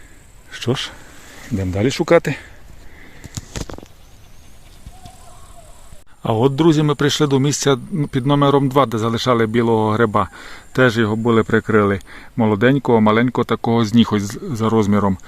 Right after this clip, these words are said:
Як гадаєте, підріс гриб чи ні? Я все ж таки прийшов на то місце саме і, обшукавши усе тут довкола, його знайшов. Знаєте, який він має розмір?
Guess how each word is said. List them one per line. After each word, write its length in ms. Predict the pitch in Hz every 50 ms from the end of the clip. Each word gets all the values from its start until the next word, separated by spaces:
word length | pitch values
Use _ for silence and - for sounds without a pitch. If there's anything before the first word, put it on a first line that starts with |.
| - - - - - - - -
Як 160 | 123 127 127
гадаєте, 580 | 123 131 117 113 107 101 98 95 - - 101 92 -
підріс 360 | 120 110 104 117 127 135 139
гриб 220 | 143 143 - - -
чи 140 | - - 127
ні? 200 | 117 101 92 82 - - - - - - - -
Я 220 | 175 120 113 110
все 280 | 107 101 - - 117 127
ж 120 | 127 -
таки 260 | - 156 - - 147 143
прийшов 400 | - 113 110 101 - 117 113 110
на 100 | 110 107
то 160 | - 110 101
місце 380 | 101 107 123 123 - - -
саме 400 | 117 - - 113 113 117 123 123
і, 480 | 117 - 170 127 127 147 165 170 175 160 - - - - - - - 247
обшукавши 800 | - 110 - - 117 107 - - 104 98 101 98 - 139 147 160 170 -
усе 240 | 147 - - 147
тут 220 | 143 - 147 139 135
довкола, 560 | 139 143 135 - - 147 147 151 160 160 143 - - - - - - - - - - - - - -
його 560 | 117 117 110 98 101 117 131 135 139 139 135
знайшов. 640 | 117 104 120 135 147 - - - 139 95 87 87 - - - - - - - - - - - - - - -
Знаєте, 320 | - 117 107 110 117 - 135
який 220 | 139 135 - 151
він 140 | 156 160 165
має 200 | 160 160 160 160
розмір? 420 | 160 165 170 160 175 175 190 180